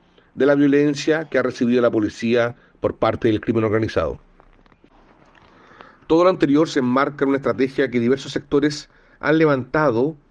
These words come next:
por borrar cualquier huella de legitimidad de las demandas sociales históricas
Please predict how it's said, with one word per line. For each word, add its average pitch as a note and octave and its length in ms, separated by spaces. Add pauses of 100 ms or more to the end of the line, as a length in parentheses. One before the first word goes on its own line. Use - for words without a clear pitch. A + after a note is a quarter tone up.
(400)
por D#3 220
borrar D#3 460
cualquier D3+ 420
huella C#3+ 600
de B2 140
legitimidad A#2+ 580
de C3+ 140
las B2+ 100
demandas B2 340
sociales B2 480
históricas C#3+ 720